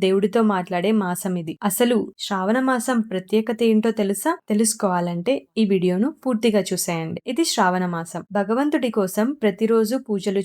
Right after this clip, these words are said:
చేసే పుణ్యకాలం. వర్షాలతో పచ్చగా కనిపించే భూమిలా మన మనసు కూడా పవిత్రంగా మారే మాసం. వర్షం పడుతోంది, అనుభూతిగా అనిపించే చినుకులు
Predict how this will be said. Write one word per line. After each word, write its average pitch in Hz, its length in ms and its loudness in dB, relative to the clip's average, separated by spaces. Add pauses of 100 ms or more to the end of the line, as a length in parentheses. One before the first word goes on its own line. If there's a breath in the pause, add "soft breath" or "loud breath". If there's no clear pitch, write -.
చేసే 185 240 -4 (120)
పుణ్యకాలం. 196 560 0 (120)
వర్షాలతో 269 520 2 (100)
పచ్చగా 214 500 0
కనిపించే 196 480 0 (140)
భూమిలా 175 400 -4 (180)
మన 240 80 0 (160)
మనసు 220 280 0 (120)
కూడా 220 160 2 (120)
పవిత్రంగా 196 580 0
మారే 180 240 0
మాసం. 175 120 -4 (440)
వర్షం 220 400 0
పడుతోంది, 180 460 -2 (120)
అనుభూతిగా 233 540 2 (100)
అనిపించే 202 460 0 (120)
చినుకులు 185 460 0